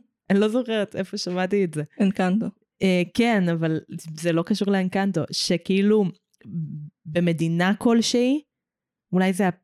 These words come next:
Speaker 1: אצל גיא אדלר, במדינה כלשהי כתוב, אה, אה, כל פעם שמעשנים כתוב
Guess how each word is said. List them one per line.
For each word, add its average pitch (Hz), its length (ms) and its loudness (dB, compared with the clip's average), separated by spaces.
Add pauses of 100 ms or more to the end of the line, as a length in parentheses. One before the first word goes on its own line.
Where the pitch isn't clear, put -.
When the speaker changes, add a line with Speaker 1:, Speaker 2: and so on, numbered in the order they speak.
(440)
Speaker 1:
אצל 165 220 -2
גיא 160 120 -2 (120)
אדלר, 220 200 0 (360)
במדינה 190 460 2
כלשהי 214 460 0
כתוב, 175 580 0
אה, 165 360 0 (1200)
אה, 175 200 2
כל 220 180 2
פעם 220 140 0
שמעשנים 196 440 0
כתוב 214 360 2